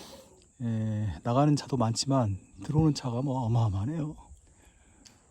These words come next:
예, 뭐 그냥 사거리에 뭐 차가 뭐 그냥 꽉 막혀 있습니다. 저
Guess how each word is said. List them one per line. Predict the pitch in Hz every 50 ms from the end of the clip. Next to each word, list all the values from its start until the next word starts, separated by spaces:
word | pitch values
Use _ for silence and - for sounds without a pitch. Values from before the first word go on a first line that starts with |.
| _ _ -
예, | 143 143 151 156 151 143 139 110 -
뭐 | 156 160 160 151
그냥 | 151 147 156 156 143
사거리에 | - - 185 190 202 185 160 151 170 165
뭐 | 147 156 160
차가 | - - 190 208 214
뭐 | 180 160 175
그냥 | 185 170 170 180 - - -
꽉 | 185 185 - -
막혀 | 185 165 - - 180
있습니다. | 160 - 175 170 - - - - _ _ - - - - - - - - - - - - - - -
저 | - -